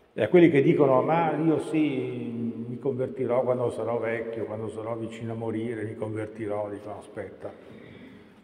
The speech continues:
cosa ne sai tu? Quando è che morirai? Non si sa. Quindi fin da oggi convertiti, fai una bella confessione, vai in chiesa, perché se no."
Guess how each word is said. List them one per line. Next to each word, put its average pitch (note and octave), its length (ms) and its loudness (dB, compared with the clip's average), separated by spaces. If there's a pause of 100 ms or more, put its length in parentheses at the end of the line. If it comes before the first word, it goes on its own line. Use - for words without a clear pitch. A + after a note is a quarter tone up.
(120)
cosa G#2 280 0
ne G#2 120 0
sai F#2+ 400 -2
tu? F#2+ 120 -10 (1500)
Quando G#2+ 280 -2
è G2+ 60 6
che G2+ 160 4
morirai? G2 600 2 (160)
Non F#2+ 160 -10
si G2+ 140 -14
sa. - 380 -6 (420)
Quindi F#2 280 -8
fin A#2+ 200 -4
da A2+ 180 4
oggi A2+ 400 2 (840)
convertiti, A2 760 2
fai G#2 160 -2
una G#2 100 -4
bella G#2+ 220 0
confessione, A2 760 -2
vai G#2+ 140 0
in A2+ 80 -6
chiesa, A2+ 400 -4
perché - 360 -10 (540)
se - 160 -8
no." G2+ 360 -6